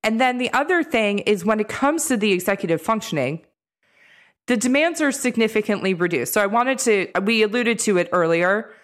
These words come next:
but I wanted to kind of break it down a little bit more. So this is really important to understand because before the executive functioning demands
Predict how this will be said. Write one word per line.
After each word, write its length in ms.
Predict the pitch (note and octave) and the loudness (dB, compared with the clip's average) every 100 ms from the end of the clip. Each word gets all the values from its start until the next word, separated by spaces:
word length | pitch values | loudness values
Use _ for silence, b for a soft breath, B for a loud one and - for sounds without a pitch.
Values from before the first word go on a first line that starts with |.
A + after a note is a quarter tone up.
| B B B - | B B B -6
but 400 | - G3+ F3+ D3+ - | 0 0 2 -2 0
I 180 | G3+ E3 | -2 0
wanted 300 | G3+ G#3+ A3 | 0 0 0
to 80 | A3 | -4
kind 180 | - G3+ | -2 -2
of 80 | F3+ | 0
break 220 | E3+ E3+ | -2 -2
it 80 | E3+ | -2
down 180 | F3 | 0
a 60 | F3 | 0
little 200 | E3+ E3 | 0 0
bit 220 | E3+ E3 | -2 -2
more. 300 | E3 E3+ D#3+ | -2 0 0
So 360 | D#3+ - E3 D#3+ - B B B | 0 0 0 0 -8 B B B
this 180 | - A#3+ | -2 0
is 160 | C4 G#3 | 0 2
really 220 | A3 A3 | 2 2
important 400 | A3 - G3+ F#3+ | -2 -2 -2 -2
to 100 | - | -2
understand 480 | F3+ F#3 F3 F#3 E3+ | -2 -2 -2 -2 -2
because 280 | E3+ F#3+ E3 | -2 -4 -4
before 440 | F3 - G#3+ A3 | -8 0 2 2
the 180 | G#3+ G3+ | 2 0
executive 580 | E3 F#3 F3 G3+ F#3 E3 | 0 -2 -2 0 0 0
functioning 420 | E3+ E3 F#3 E3+ | -4 -2 -2 0
demands 680 | F3+ E3 D#3+ E3 G3 - | 0 0 2 0 0 -4